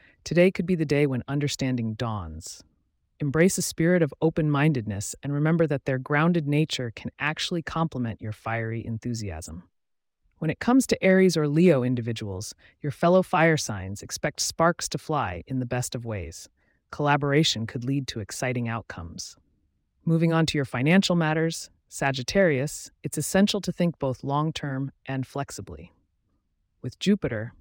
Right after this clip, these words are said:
your ruling planet, making a sextile with Pluto in Capricorn, transformative events may present themselves,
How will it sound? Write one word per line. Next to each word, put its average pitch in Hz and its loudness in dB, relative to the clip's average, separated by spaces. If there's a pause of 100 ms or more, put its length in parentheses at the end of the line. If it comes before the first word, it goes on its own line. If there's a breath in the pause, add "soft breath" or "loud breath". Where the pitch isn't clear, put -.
your 156 -2
ruling 190 2
planet, 120 -6 (320)
making 139 -4
a 117 -2
sextile 160 0
with 135 -8
Pluto 170 2
in 131 -2
Capricorn, 120 -4 (240)
transformative 170 0
events 156 0
may 143 2
present 156 0
themselves, 98 -8